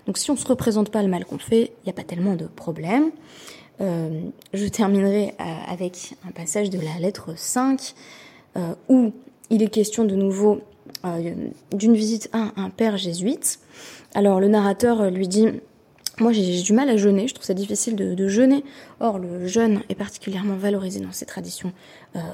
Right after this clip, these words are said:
religieuses. Et donc, euh, ce père jésuite va lui montrer un ouvrage de théologie, euh, morale, euh, qui dit que, ben, on n'a pas besoin de jeûner si ça empêche de dormir. Euh, on pourrait, euh, également, lors de,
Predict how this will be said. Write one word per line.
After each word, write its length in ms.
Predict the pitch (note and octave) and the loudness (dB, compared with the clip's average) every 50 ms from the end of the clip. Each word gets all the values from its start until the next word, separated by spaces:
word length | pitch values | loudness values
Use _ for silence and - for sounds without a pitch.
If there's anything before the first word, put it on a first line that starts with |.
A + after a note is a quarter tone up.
| - - | -14 -16
religieuses. 800 | - F3 F3 G#3 A3 F#3 E3 D#3+ E3 F3 F3+ B3 F4 F#4+ C#4 G#3+ - - _ - - - - - - - | -10 -2 2 2 4 4 2 -2 -4 0 2 2 2 2 0 -4 -8 -10 _ -20 -20 -20 -20 -20 -2 2
Et 80 | G#3 G#3 | 4 6
donc, 360 | G#3+ B3+ D#4+ E4 D4+ - - - - - | 6 6 6 6 4 2 -2 -6 -6 -6
euh, 360 | F#3 F3 E3+ E3+ E3 E3 D#3+ F#3 | -6 -4 -4 -4 -4 -6 -8 -8
ce 120 | - - F#3+ | -8 -8 -4
père 260 | - A#3 B3 A#3 G3+ | 0 0 2 2 0
jésuite 440 | F#3+ F3 E3+ F3+ G#3 C4 D4+ D4+ A3 | 0 -2 -4 -2 0 0 0 0 0
va 300 | G#3 G3+ A3 C4 C#4 - - - G#3 | 0 0 2 0 -2 -4 -8 -8 -2
lui 160 | G3+ G#3+ A#3 | 2 4 6
montrer 320 | A#3 G#3 F#3+ F#3 - A3+ | 6 6 4 2 0 2
un 120 | A#3 G#3+ F#3 | 2 2 2
ouvrage 320 | F3+ F3+ F#3+ G3+ A3+ A3 | 0 0 2 2 0 0
de 200 | F#3 F3+ E3+ E3+ | -2 -4 -6 -8
théologie, 640 | F3 - G#3 G#3 F#3+ G#3+ F#3 F3+ G3 G3 A3 G#3+ F3 | -4 -2 -2 0 0 0 -2 -2 -2 -2 -2 -2 -2
euh, 60 | E3 E3 | -2 -2
morale, 440 | F3 F#3+ G#3 F3 D#3+ D#3+ F3+ B3 - - - - - - - - - - - - - - | 0 0 0 0 -2 -4 -6 -6 -6 -8 -16 -20 -20 -20 -20 -20 -20 -20 -20 -20 -12 -8
euh, 80 | - F#3+ | -6 -6
qui 160 | - - - | -4 -2 -2
dit 240 | G3 G3 G#3+ C#4 C#4+ | 0 2 2 2 2
que, 340 | - A3+ A3 A3+ B3+ A#3+ A3 | 4 4 6 8 8 8 6
ben, 220 | F#3+ G3 F#3 F3 E3+ | 4 2 -2 -4 -4
on 180 | E3+ E3+ E3+ | -6 -6 -6
n'a 100 | F3 F3+ | -6 -2
pas 160 | - A#3+ A#3 | 0 0 2
besoin 240 | G#3 G#3+ G#3+ G#3 A#3 | 2 2 0 2 2
de 80 | A3 G3 | 2 2
jeûner 320 | G3 F#3 F#3 F#3 A3 A#3+ | 2 0 0 0 0 0
si 180 | A#3 - - A3+ | -2 -4 -8 -6
ça 140 | - G3+ F#3 | -4 -4 -4
empêche 320 | F#3 F#3 - A3 G#3+ G3 | -4 -2 -2 -4 -2 -2
de 80 | G3 F#3 | -2 -2
dormir. 520 | F3 F3+ D#3 D#3 D#3+ E3+ D3+ D3+ G#3+ A#3+ A#3 _ _ - - - - - - - - - _ - | -2 -4 -6 -8 -8 -8 -8 -8 -8 -8 -10 _ _ -20 -20 -20 -20 -20 -20 -20 -20 -20 _ -6
Euh, 400 | G3+ F#3 F3 E3+ E3 E3 E3 E3 F3 G3 - - | -6 -4 -4 -4 -4 -6 -6 -8 -8 -10 -6 -2
on 80 | - G#3 | -2 -2
pourrait, 400 | - - - G3 F#3+ G3+ G3 G3 | 0 2 0 2 2 4 4 4
euh, 320 | G3 G3 F3+ F3 E3+ E3+ - | 2 0 -2 -2 -4 -4 -2
également, 680 | - G3 F#3+ F#3+ F#3 F3+ E3+ E3+ E3+ F3+ G#3 A3+ G#3+ | -2 0 0 0 0 0 0 -2 0 0 2 2 2
lors 340 | F3+ D#3+ E3 F3+ F#3+ G3 G3+ | 2 2 0 0 0 0 -2
de, 300 | F3+ F#3 D#3+ D#3 D#3+ F3 | -4 -6 -6 -8 -8 -10